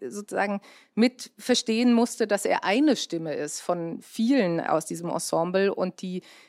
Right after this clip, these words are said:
dass er sein Lebenswerk, eben das, die neue Herausgabe vom Kapital,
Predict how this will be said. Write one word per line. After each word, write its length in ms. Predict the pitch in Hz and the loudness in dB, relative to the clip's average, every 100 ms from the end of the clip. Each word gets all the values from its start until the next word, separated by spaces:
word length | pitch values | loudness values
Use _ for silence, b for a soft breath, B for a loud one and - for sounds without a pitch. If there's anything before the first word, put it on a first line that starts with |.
| B | B
dass 160 | 185 185 | -2 0
er 100 | 175 | 2
sein 180 | 175 185 | 4 4
Lebenswerk, 760 | 180 208 233 - 202 202 226 | 2 2 2 2 0 0 0
eben 260 | - 208 190 | -2 -4 -4
das, 320 | 180 - - | -8 -8 -12
die 380 | 190 - 175 196 | -12 -10 -6 -4
neue 380 | 185 170 190 214 | 2 4 6 6
Herausgabe 800 | 208 190 160 233 - 208 202 214 | 4 4 2 2 0 -2 0 -2
vom 240 | - 196 | -4 -8
Kapital, 680 | - 202 - - 202 208 208 | -8 -8 -10 -4 0 0 -2